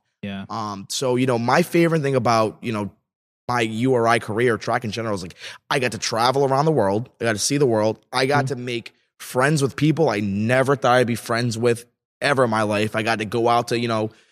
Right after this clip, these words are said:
Speaker 2: University of Alabama and train for a week, you know, you know, go into
Speaker 1: That's
Speaker 2: those
Speaker 1: awesome.
Speaker 2: facilities.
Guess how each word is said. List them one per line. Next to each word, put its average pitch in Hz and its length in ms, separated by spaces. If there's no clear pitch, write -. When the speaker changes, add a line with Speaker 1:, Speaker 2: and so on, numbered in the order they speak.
Speaker 2:
University 131 400
of 123 60
Alabama 123 500
and 107 100
train 113 280
for 107 180
a 98 80
week, 101 360
you 110 80
know, 104 280
you 117 100
know, 104 260
go 120 220
into 123 120
Speaker 1:
That's 117 120
Speaker 2:
those 143 80
Speaker 1:
awesome. 190 100
Speaker 2:
facilities. 104 720